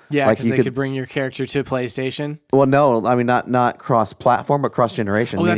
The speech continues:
Speaker 2: meaning
Speaker 1: right.
Speaker 2: if, uh, whatever you did on Xbox One, if you booted up your Xbox three sixty version, it would update, and
Speaker 1: That's
Speaker 2: it would,
Speaker 1: right.
Speaker 2: like, you know, "Hey, I did the Vault of Glass already. I have all my stuff."
Speaker 1: Yeah.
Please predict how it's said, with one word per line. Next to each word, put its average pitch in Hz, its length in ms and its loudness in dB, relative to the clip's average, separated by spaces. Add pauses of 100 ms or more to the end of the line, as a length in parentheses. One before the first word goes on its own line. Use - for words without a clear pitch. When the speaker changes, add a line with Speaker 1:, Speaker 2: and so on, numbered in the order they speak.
Speaker 2:
meaning - 40 4
Speaker 1:
right. 202 220 0 (240)
Speaker 2:
if, 117 160 2
uh, 120 240 2
whatever 123 300 2
you 127 100 0
did 127 160 2
on 113 260 0 (100)
Xbox 113 400 0
One, 120 360 -2 (220)
if 107 100 -2
you 113 300 -2
booted 117 300 2
up 113 100 0
your 104 180 0
Xbox 101 220 -4
three 104 140 -8
sixty 120 280 -6
version, 95 480 -2
it 110 100 0
would 95 260 -2 (260)
update, 92 480 -2
and 90 100 -4
Speaker 1:
That's 92 120 -2
Speaker 2:
it 87 40 0
would, 85 60 -2
Speaker 1:
right. 107 140 -8
Speaker 2:
like, 90 280 -4
you 101 120 -4
know, 85 160 -4
"Hey, 104 260 -2
I 87 100 -4
did 90 160 -6
the 95 60 -4
Vault 80 240 -4
of 87 80 -12
Glass 92 300 -4
already. 82 200 -4
I 92 120 -2
have 101 120 0
all 92 120 -4
my 85 80 -8
stuff." - 480 -4
Speaker 1:
Yeah. 131 240 -2